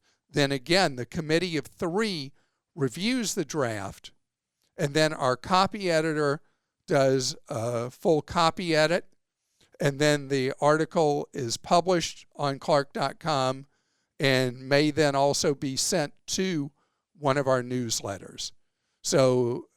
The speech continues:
uh, there's so much content. If you think about Clark dot com, we have more writers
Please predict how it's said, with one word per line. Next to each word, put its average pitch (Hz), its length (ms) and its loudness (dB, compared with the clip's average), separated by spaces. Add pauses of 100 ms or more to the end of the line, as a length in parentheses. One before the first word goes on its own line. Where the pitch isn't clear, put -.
(160)
uh, - 300 -10
there's 143 260 0
so - 280 4
much 202 280 -2
content. 175 760 -2
If 147 120 -12
you 139 80 -10
think 254 260 -4
about 170 380 2 (600)
Clark 165 320 2
dot - 260 -4
com, 143 400 0 (440)
we 214 240 -2
have 185 240 0 (580)
more 190 280 2
writers 151 800 0